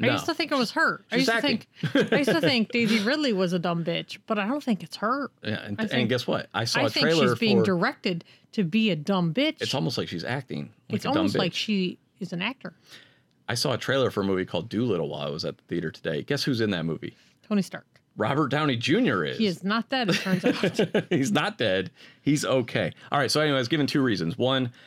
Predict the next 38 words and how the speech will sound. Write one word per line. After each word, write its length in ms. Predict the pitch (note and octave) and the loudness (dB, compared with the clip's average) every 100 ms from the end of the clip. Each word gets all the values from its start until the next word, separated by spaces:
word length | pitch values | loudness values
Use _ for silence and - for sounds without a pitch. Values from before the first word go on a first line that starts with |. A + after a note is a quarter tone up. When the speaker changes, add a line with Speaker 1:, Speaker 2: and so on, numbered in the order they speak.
| - | -10
Speaker 2:
the 80 | - | -2
reason 240 | B2 A#2+ A#2 | 0 2 2
my 100 | A2 | 2
list 300 | A2 G#2 A2 | 2 0 -2
was 120 | G2 | 0
so 160 | A2 | 0
accurate 440 | G2+ F2+ G2 F2+ - - _ | 2 0 0 -2 -4 -16 _
is 340 | - F#2+ F2+ - | -2 0 0 -2
because 440 | G2 G2+ G2 F2 | -6 -2 -2 -2
they 160 | - F#2 | -2 -2
chose, 580 | - G#2 G2 F#2+ F2 - | 0 0 2 2 0 -4
uh, 380 | F2+ F2 E2+ E2+ - _ _ _ | -4 -2 0 -2 -6 _ _ _
their, 280 | G2 F2+ D#2+ | -2 0 0
their 100 | F2+ | -2
political 360 | G#2 G#2+ - | 0 -2 -2
message 360 | F#2+ F2 F#2+ F2 | -2 -2 -2 -2
over 280 | E2+ F2+ F2 | -2 -2 -2
telling 300 | G2 F2+ F2+ | -2 0 0
a 40 | |
story. 480 | - F2+ D#2 E2 D#2 - - - _ _ | -2 0 0 -2 -4 -12 -20 -20 _ _
And 200 | G2+ G2+ | -4 -2
then 320 | G2 G2+ G2 F#2+ | 0 0 -2 -2
the 160 | G2 - | -2 -2
other 360 | C#3 C#3 C3 | 0 2 2
reason 680 | G#2 A#2+ A#2+ G2+ G2 F2+ F2 - | 2 2 2 0 0 0 -4 -2
that 240 | G2 F#2 F#2 | 0 0 0
it 80 | |
was 160 | G2 F#2+ | 0 0
so 200 | - G2 | 0 0
simple 440 | - G2+ F#2 F2+ | 0 -2 0 0
is 220 | C#2+ F#2 - | 0 -2 -2
just 240 | A#2 - | -4 -2
paying 240 | C#3+ D3+ | -2 0
attention 480 | C3 C#3 C3 A#2+ G#2 - | 0 0 -2 0 -2 -2
to 220 | C3+ C3 | -2 0
the 80 | A#2 | 0
story 380 | - A#2 A2 | 0 0 0
cues. 500 | G#2+ A#2 G#2+ G#2 G2 | 0 0 2 0 -2